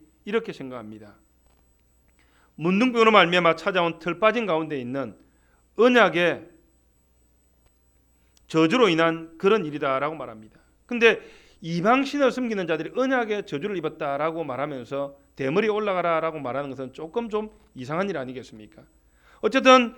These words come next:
그런 말 하고 있습니다마는 우리는 이 대머리를 그렇게 말할 수 있는가에 대해서 좀 의문을 가지게 됩니다. 그러나 우리는 동일하게 이런 조롱을 받았던 한 분을 기억합니다.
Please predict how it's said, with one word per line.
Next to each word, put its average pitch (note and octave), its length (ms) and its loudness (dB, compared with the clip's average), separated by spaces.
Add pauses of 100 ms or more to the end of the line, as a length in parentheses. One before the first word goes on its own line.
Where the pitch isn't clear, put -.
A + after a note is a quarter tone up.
(140)
그런 C4+ 240 2
말 A#3+ 100 4
하고 A3+ 180 6
있습니다마는 G#3 680 4 (300)
우리는 A3 280 2
이 C4+ 160 2
대머리를 G3+ 540 0
그렇게 C4 260 -2
말할 F3+ 280 0
수 F#3 80 -10
있는가에 F#3 400 0
대해서 E3 360 -4 (200)
좀 F#3 320 -4
의문을 A#3 340 -2
가지게 D3 260 -12
됩니다. G#2+ 320 -20 (960)
그러나 F#3 480 2 (520)
우리는 G#3 460 -2
동일하게 G#3+ 840 4 (500)
이런 B3+ 400 2
조롱을 E3+ 340 -2
받았던 E3 480 -4
한 A#3+ 260 -10
분을 D#3+ 200 -8
기억합니다. A#2 600 -14